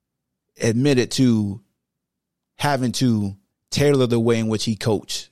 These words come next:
the young man here at University of Virginia. He learned on the fly.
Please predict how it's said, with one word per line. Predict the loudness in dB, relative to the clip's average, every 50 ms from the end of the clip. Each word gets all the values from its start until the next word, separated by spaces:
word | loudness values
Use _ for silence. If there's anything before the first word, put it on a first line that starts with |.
| _ _ -8
the | -4 -2
young | 0 0 0 0 0
man | -2 -2 -2
here | 0 0 0 0
at | -2 -2
University | -2 -2 -4 -2 -4 -4 -4 -6 -8
of | -10
Virginia. | -10 -10 -8 -8 -8 -10 -12 -16 _ -18 -18 -18 -18 -20 _ _ _ _ _ _ _ _ _
He | -4 -2 0 0
learned | 2 2 2 2 2 2 0 -2 -4 -8 -10 -6
on | -4 -2 -2 -2
the | -2
fly. | -4 -4 -4 -2 -2 -2 -4 -8 -12